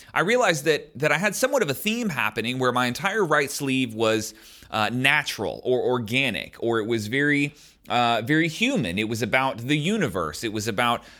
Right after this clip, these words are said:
um, you know, one half of the spectrum as I see it, and the other half of that spectrum, the other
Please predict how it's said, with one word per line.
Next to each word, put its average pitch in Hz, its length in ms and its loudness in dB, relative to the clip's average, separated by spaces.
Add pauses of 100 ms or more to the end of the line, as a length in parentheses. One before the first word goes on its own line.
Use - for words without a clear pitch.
um, 104 480 -2 (380)
you 120 120 2
know, 98 320 0
one 151 340 0
half 156 340 0
of 120 120 -2
the 113 100 0
spectrum 139 520 2
as 101 160 0
I 131 160 2
see 95 300 0
it, 110 100 2
and 120 100 -2
the 156 100 0
other 269 180 2
half 156 240 2
of 123 60 0
that 107 180 2
spectrum, 117 420 0
the 131 100 2
other 156 220 2